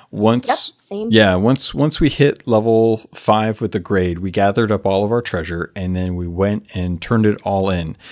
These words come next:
Speaker 1: And we picked up our, our repeatable quest and lowered our flag.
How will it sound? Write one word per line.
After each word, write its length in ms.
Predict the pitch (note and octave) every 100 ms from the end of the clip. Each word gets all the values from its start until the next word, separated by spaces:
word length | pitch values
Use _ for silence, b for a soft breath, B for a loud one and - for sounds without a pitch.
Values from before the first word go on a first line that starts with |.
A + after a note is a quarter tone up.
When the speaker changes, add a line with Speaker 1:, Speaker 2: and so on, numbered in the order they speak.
| B B B -
Speaker 1:
And 340 | G2 F#2+ F#2+
we 100 | F#2
picked 240 | F2+ A#2+ B2+
up 160 | A#2+
our, 480 | A2 G2+ G2 F#2+ - -
our 380 | F#2 F2+ F2 F2
repeatable 520 | G2 F2 A#2 A2 C3
quest 420 | - F2 F#2 - - B B B B
and 400 | G2+ F#2+ F#2 F#2+
lowered 380 | A#2 G#2 G#2 G#2+
our 100 | F#2+
flag. 500 | - G#2 F2+ F2 -